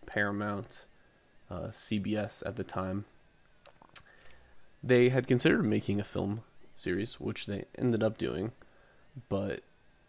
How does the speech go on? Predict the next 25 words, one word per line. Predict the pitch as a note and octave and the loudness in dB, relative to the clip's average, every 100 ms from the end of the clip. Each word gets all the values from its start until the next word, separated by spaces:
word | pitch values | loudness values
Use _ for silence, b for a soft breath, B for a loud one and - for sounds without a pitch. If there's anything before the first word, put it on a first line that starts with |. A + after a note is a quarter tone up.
| - | -12
because | G#2 A2 G2+ | -2 0 2
in | G2 | 2
the | |
late | F#2+ D2+ | 0 0
seventies | G2+ G2 F#2 | 0 0 0
Star | - A#2 C3+ | 2 8 8
Wars | A2+ G2+ | 8 2
was | F#2+ | -4
released, | - F#2+ G#2 | -2 -2 -4
they | F#2 | -4
didn't | F#2 C2+ | -4 -4
want | G2+ | -6
to | |
compete. | G#2 G2 - D3+ - | -8 -8 -4 -4 -6
They | - | -8
thought | - - | -6 -6
the | A2+ | -4
box | G#2 - - | -4 -4 -4
office | - - - - - - | -6 -6 -8 -8 -8 -10
would | - - - | -12 -12 -14
be | - | -6
terrible, | - G2 G2 G2+ - b b b | -2 0 0 -2 -4 b b b
and | D#3 | 6
it | D#3 | 8
was | G#2+ G#2 - | 8 2 -2